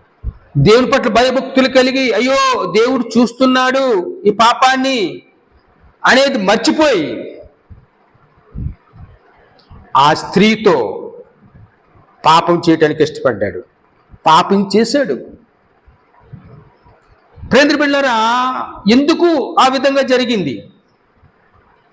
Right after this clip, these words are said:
అంటే అతడు ప్రార్థన చేయవలసిన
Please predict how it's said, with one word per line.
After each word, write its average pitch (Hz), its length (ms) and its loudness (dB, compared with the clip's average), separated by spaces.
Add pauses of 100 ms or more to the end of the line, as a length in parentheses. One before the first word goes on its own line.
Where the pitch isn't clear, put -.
(380)
అంటే 156 600 2 (520)
అతడు 131 240 2
ప్రార్థన 156 600 0
చేయవలసిన 160 720 0